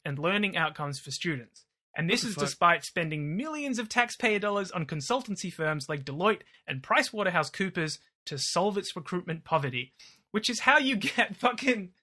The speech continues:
Speaker 1: like, the, basically the government's, they know, they're like, "Oh,
Speaker 2: So
Speaker 1: okay,
Speaker 2: annoying.
Speaker 1: students' results are getting worse. Teachers' salaries are going down. More and more teachers are retiring. Fewer and fewer teaching graduates are taking jobs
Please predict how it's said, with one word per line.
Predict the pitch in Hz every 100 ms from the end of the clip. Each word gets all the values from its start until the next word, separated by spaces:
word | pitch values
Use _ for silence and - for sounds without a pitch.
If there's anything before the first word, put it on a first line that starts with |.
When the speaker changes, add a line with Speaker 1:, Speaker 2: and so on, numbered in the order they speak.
| - - 285 220
Speaker 1:
like, | 208 208 185 - - - -
the, | 208
basically | 185 247 254 269 254
the | 220
government's, | 220 226 220 208 - 214 -
they | 170 208
know, | 208 208 262 202
they're | 190
like, | 180 -
"Oh, | 208 165 180
Speaker 2:
So |
Speaker 1:
okay, | 156 143
Speaker 2:
annoying. | 110 104 98 98
Speaker 1:
students' | 104 - 214 262 285 262
results | 196 208 -
are |
getting | 185 175 170 165 143 131
worse. | 135 131 110 120 - - - _
Teachers' | - 262 320 339 -
salaries | 165 156 165 170 160
are |
going | 156 151 151 160 139
down. | 175 196 156 117 - - - -
More | 151 220 294
and |
more | 247 233
teachers | - 160 143 165
are | 185
retiring. | 202 214 - 269 226 135 123 - - -
Fewer | 180 190 202
and | 202
fewer | 202 196 196 185 156
teaching | - 214 - 190
graduates | 143 151 151 160 170 -
are | 156
taking | 151 151 135 196 190
jobs | 160 254 170 131